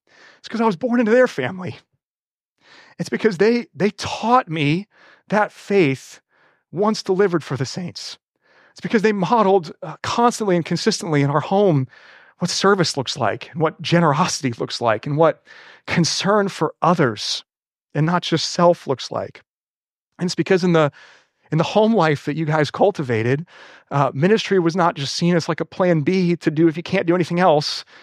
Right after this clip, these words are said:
It really was a, uh, presented as a worthwhile way to, to use your whole life. So thank you. I wanna thank you guys for that. Uh, you really have been faithful ministers of Christ on my behalf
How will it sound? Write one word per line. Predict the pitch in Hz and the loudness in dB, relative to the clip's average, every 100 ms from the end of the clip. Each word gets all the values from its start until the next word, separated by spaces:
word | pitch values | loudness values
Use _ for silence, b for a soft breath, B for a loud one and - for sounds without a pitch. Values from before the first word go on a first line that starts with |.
| B - | B -8
It | |
really | 180 180 180 | 0 4 4
was | 147 | 4
a, | 170 - - | 2 0 -10
uh, | 151 156 143 _ | -6 -4 -4 _
presented | 143 170 156 | -2 2 2
as | 143 | 2
a | |
worthwhile | 139 151 - 143 143 139 | 2 0 0 0 0 2
way | 151 135 | 0 0
to, | 127 113 _ | -2 -4 _
to | - 143 | -8 -4
use | 131 | -4
your | 175 | -6
whole | - 139 | -4 -4
life. | 131 107 - - _ _ b b b b b b b b _ _ _ _ _ _ _ _ _ _ - | -2 -8 -10 -20 _ _ b b b b b b b b _ _ _ _ _ _ _ _ _ _ -2
So | 160 | -2
thank | - 196 202 | 2 0 0
you. | 135 113 | -2 -2
I | 147 - _ _ _ _ _ 160 | -4 -8 _ _ _ _ _ -2
wanna | |
thank | 147 160 151 | 0 0 -2
you | |
guys | 139 120 131 | -2 -2 -2
for | - | -4
that. | 120 180 156 _ B B B B B B B | -4 -4 -6 _ B B B B B B B
Uh, | 139 | 0
you | 170 180 | 2 4
really | 190 190 | 4 4
have | 196 190 | 2 2
been | 147 | 2
faithful | 139 - 170 - 175 | -2 -2 -2 0 0
ministers | 156 165 - 123 120 - - _ _ - | 2 2 0 -4 -4 -6 -10 _ _ -2
of | 147 - | 0 0
Christ | - 151 - - | 0 0 0 0
on | 127 | 0
my | 123 | 2
behalf | 117 104 104 - - | 0 0 -2 -4 -14